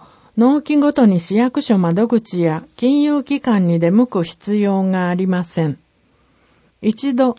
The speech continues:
手続きをすれば、翌年度以降も自動的に継続されます。申し込み方法、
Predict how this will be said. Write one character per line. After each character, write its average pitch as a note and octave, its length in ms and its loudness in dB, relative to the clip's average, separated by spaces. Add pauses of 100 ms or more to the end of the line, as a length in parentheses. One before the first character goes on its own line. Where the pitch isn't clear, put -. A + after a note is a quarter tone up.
手 G3+ 100 -4
続 C#4 360 -2
き A3+ 180 0
を G3 80 2
す - 180 -8
れ F3+ 140 0
ば、 D#3 240 -4 (140)
翌 G#3 280 -2
年 C#4+ 280 4
度 C4+ 120 4
以 C4 140 -2
降 G#3+ 260 2
も E3+ 140 2
自 E3+ 180 -2
動 A#3+ 240 2
的 A3+ 320 2
に G#3+ 220 6 (100)
継 F#3+ 200 0
続 F3+ 280 -2
さ E3 180 -4
れ E3 120 -2
ま D#3+ 180 -2
す。 - 240 -20 (1120)
申 A#3 220 4
し - 180 -8
込 D4 120 0
み D4 160 2
方 B3+ 280 4
法、 E3 460 0